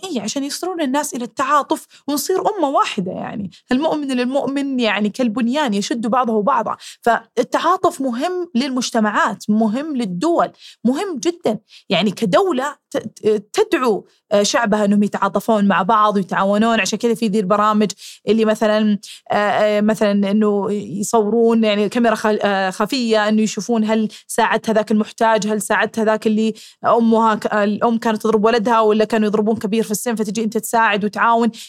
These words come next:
يبغون يغذون التعاطف في شعوبهم، لأن الش-، الشعب كل ما كان متعاطف كل ما كان يد واحدة.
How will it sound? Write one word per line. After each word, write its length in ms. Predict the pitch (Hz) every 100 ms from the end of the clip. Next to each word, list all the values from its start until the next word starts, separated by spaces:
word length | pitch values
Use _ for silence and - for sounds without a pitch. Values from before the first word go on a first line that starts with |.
| -
يبغون 440 | 226 202 254 370
يغذون 580 | 320 240 202 175 302 370
التعاطف 640 | 220 - 185 202 202 208 -
في 120 | 202
شعوبهم، 600 | - 196 330 196 185 190
لأن 240 | 185 233
الش-، 280 | 226 - -
الشعب 500 | - 226 - 330 233
كل 160 | - 240
ما 80 |
كان 180 | 226 247
متعاطف 580 | 214 - 220 294 294 233
كل 140 | 294
ما 100 | 269
كان 220 | 254 277 240
يد 240 | 269 208
واحدة. 380 | 277 - -